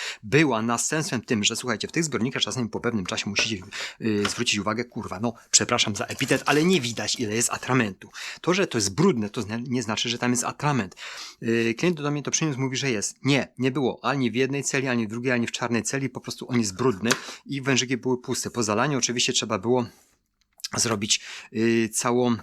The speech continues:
tak, uzupełniono, dobra, dobra, dobra, dobra, niech się wyzruje. Y, całą procedurę, dobra, otworzyłem.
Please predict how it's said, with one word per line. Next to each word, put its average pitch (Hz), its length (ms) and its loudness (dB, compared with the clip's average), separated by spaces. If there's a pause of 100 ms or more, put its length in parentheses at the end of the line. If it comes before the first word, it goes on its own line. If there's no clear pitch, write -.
tak, 113 260 -2
uzupełniono, 110 680 0
dobra, 104 280 -2
dobra, 104 260 -4
dobra, 101 240 -4
dobra, 110 380 -2
niech 110 140 -2
się 110 120 0
wyzruje. 104 680 -4 (360)
Y, 107 1040 -2 (1300)
całą 139 420 4 (840)
procedurę, 127 580 2
dobra, 113 380 -2 (340)
otworzyłem. 117 600 0